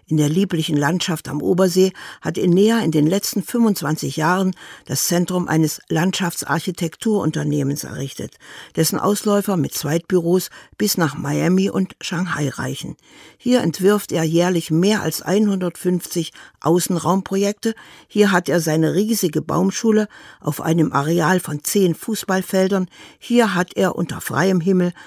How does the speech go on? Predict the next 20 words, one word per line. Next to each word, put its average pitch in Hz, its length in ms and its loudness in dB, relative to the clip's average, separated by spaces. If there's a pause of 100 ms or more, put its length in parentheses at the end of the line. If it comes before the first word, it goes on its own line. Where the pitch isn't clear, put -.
(180)
sein 143 300 -2
einmaliges 175 800 2
Museum 175 460 4
eingerichtet, 147 720 0 (340)
ein 156 120 4
Museum 175 520 4
für 143 140 -4
die - 100 -6
Kunst - 440 -2
der 156 100 0
Natur, 151 580 -2 (320)
nämlich 139 500 -2
Bäume. 143 440 -4 (600)
Seine 220 380 4
Baumschätze 185 960 0
rettet 180 320 0
er 123 200 0
oft - 180 -4
von 185 200 -2
Baustellen, 160 680 0